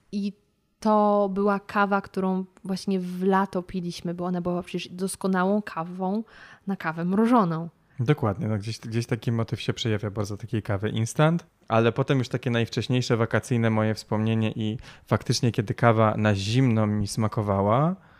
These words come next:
Speaker 2: no to Grecja i, i te takie bardzo, bardzo klasyczne jakieś frappe.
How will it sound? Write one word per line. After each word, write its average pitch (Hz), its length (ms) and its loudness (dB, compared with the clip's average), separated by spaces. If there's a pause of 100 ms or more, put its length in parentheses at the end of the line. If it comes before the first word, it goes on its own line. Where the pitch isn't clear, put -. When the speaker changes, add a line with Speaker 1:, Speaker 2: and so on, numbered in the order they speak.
(160)
Speaker 2:
no 104 160 2
to 113 160 2
Grecja 104 760 2 (120)
i, 104 440 -4
i 101 60 -6
te 101 120 -6
takie 101 300 -4
bardzo, 104 560 4
bardzo 101 380 -2
klasyczne 104 600 -8
jakieś 95 280 -8
frappe. 101 720 -4